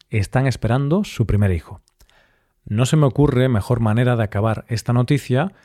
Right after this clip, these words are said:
que con las palabras que dijo la hermana de él en el vídeo donde se ve cómo Dani le pide matrimonio a Luz.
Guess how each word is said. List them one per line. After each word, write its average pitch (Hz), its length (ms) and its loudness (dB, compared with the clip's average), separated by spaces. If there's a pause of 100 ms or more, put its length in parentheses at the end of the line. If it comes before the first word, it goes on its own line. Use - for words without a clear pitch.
(180)
que 160 140 0
con 139 160 2
las 143 120 0
palabras 131 540 2
que - 140 -4
dijo 135 500 0
la 95 200 0
hermana 104 420 2
de 92 280 0
él 139 240 0 (300)
en 107 140 -2
el 104 120 0
vídeo 127 520 0
donde 101 480 -2
se - 120 -8
ve 131 360 -2
cómo 143 260 2
Dani 127 420 0
le 107 260 -2
pide 127 300 0
matrimonio 113 560 -2
a - 40 2
Luz. 90 260 -6